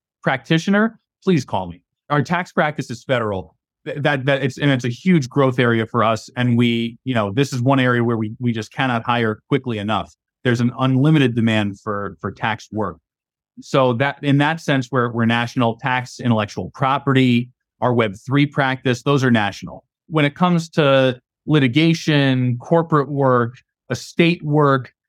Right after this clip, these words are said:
things of that nature, we're really focused right now on three major geographic regions. It's New York, California, and Florida. And the, the pipeline between, of people between those, those geographies is obvious. You know, we're, we're, we're native New Yorkers, the founders of the firm.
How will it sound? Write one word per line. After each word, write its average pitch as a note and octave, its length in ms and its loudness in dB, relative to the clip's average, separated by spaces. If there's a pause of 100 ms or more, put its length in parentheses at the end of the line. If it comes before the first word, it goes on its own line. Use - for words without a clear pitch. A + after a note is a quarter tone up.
(140)
things E3+ 220 4
of B2+ 100 2
that C#3 240 0
nature, B2 420 0
we're B2 160 2
really D3 220 4
focused C#3 540 -2
right C3 240 0
now C3 260 2
on A#2 260 -2
three C#3+ 220 0
major C3+ 260 2
geographic C3+ 680 0
regions. D3+ 480 0 (220)
It's - 100 -6
New C#3+ 100 6
York, C3 480 4
California, C3+ 680 0
and A2+ 160 -6
Florida. C3+ 480 2 (320)
And A#2+ 180 0
the, A#2+ 220 2
the A#2+ 80 -2
pipeline C3+ 520 0
between, A#2+ 360 -2
of B2 160 -4
people D#3 340 0
between B2 460 0
those, A2+ 540 -4
those A#2 180 -2
geographies A2 760 -4 (280)
is G#2+ 120 -4
obvious. G#2+ 600 -4
You A2 80 -4
know, G#2+ 100 0
we're, A#2+ 220 0
we're, C3 260 2
we're C3 280 2 (120)
native D3 380 2
New C#3 80 6
Yorkers, C3 500 2
the A#2+ 100 -10
founders A#2+ 320 -2
of A#2+ 60 -6
the A2+ 100 -6
firm. B2+ 360 0